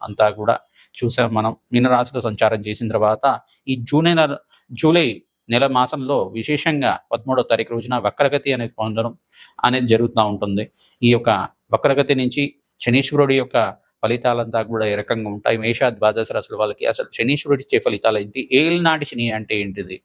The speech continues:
అర్ధాష్టమ శని అంటే ఏంటి, అష్టమ శని అంటే ఏంటో తెలుసుకుందాం. విశేషంగా ఏలినాటి శని ప్రభావం అనేది ప్రధానంగా ప్రతి ఒక్క రాశి వాళ్ళకి ఉంటుంది. ప్రధానంగా చూసుకుంటే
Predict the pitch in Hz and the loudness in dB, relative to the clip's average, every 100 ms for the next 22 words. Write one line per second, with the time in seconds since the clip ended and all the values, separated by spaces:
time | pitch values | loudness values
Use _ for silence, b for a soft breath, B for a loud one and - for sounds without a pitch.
0 | B B B 104 104 151 160 196 160 131 | B B B 0 4 4 4 2 -2 -2
1 | 117 107 101 101 98 107 101 - 151 143 | -2 -4 -4 -4 -2 -2 -2 -2 -2 -2
2 | 123 110 101 101 98 95 147 104 90 - | -2 -2 -2 -2 -2 -2 -2 -2 -4 -10
3 | 92 95 - 101 135 123 160 165 113 - | -4 -4 -4 0 2 2 2 2 2 -2
4 | - B B B - 110 156 185 185 190 | -10 B B B 0 2 4 4 4 2
5 | 175 160 143 135 139 139 135 123 147 127 | 0 2 2 4 2 0 -4 -4 -4 -2
6 | 110 127 151 151 - 107 - 170 170 117 | 0 0 0 -2 -4 -8 -2 0 2 2
7 | 110 131 120 117 - 123 107 123 156 123 | 2 0 -2 -2 -6 -10 -10 -8 -6 0
8 | 120 139 143 139 117 - 120 147 202 | 0 0 -2 -6 -8 -8 -2 -2 -2